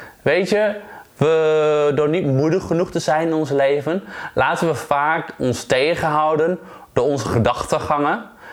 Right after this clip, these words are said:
en door ideeën die we verzinnen die niet kloppen. Door situaties. Ik bedoel,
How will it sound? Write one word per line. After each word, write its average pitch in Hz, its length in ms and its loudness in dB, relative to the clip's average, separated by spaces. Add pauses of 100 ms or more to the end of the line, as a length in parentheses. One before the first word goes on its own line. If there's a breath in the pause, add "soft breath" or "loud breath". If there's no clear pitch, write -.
(180 loud breath)
en 127 600 0
door 127 340 2
ideeën 123 560 2
die 190 140 2
we 185 60 0
verzinnen 147 540 -2
die 113 100 0
niet 110 220 -2
kloppen. 95 480 -2
Door 98 140 0
situaties. 131 840 0
Ik - 60 -12
bedoel, 135 240 0